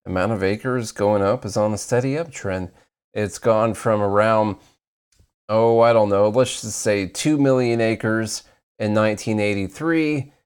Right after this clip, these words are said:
and then up to about seven million acres by twenty twenty-one. And you just see this nice uptrend if you're not watching the video, which, um, if I don't post this video,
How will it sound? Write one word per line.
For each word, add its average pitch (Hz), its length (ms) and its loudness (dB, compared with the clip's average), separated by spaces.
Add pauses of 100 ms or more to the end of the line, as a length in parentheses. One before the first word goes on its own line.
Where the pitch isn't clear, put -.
(300)
and 127 400 2
then 120 220 2
up 113 220 0
to 110 260 0
about 98 340 2
seven 143 440 2
million 120 340 2
acres 104 580 -2 (140)
by 101 360 -2
twenty 101 440 -4
twenty-one. 92 600 -6
And 87 120 -6
you 90 80 -4
just 90 240 -6
see 104 160 -4
this 92 220 -6
nice 120 260 -2
uptrend 87 540 -4
if - 140 -12
you're 92 80 -6
not 92 240 -4
watching 90 500 -2
the 82 160 -10
video, 90 500 -2
which, 85 380 -8 (420)
um, 76 300 -16 (100)
if 85 80 -6
I 90 80 2
don't 87 200 -4
post 98 260 -2
this 87 140 -10
video, 90 420 -4